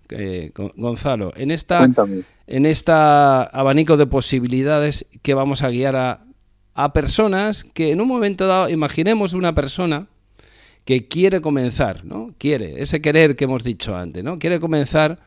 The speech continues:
Speaker 1: un plan de vida saludable. Y dice, "Voy a ir a la farmacia de Gonzalo Suar,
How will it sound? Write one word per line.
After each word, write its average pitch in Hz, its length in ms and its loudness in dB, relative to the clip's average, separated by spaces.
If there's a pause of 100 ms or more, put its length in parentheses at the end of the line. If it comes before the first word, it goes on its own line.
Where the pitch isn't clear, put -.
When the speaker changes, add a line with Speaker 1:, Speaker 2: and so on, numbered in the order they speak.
(400)
Speaker 1:
un 214 260 2
plan 165 320 4
de 135 80 0
vida 123 220 -2
saludable. 90 580 -8
Y 147 80 -4
dice, 127 400 -4
"Voy 190 220 -4
a 170 100 0
ir 170 140 0
a 151 80 4
la 131 80 0
farmacia 143 640 -4
de 123 160 -8
Gonzalo 120 500 -2
Suar, 151 540 0